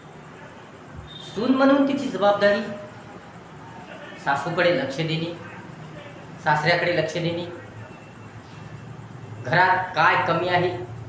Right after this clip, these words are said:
याची पाहणी करणे, सर्वांसाठी भोजन बनवणे, देखरेख करणे, घरात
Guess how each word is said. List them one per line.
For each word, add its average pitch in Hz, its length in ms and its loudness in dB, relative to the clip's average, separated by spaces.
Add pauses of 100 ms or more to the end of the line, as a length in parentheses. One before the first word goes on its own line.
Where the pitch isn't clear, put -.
(160)
याची 160 560 0
पाहणी 160 340 4
करणे, 175 280 0 (1600)
सर्वांसाठी 170 600 4
भोजन 160 440 -2
बनवणे, 170 480 -2 (2250)
देखरेख 170 540 2
करणे, 175 300 2 (1040)
घरात 175 300 6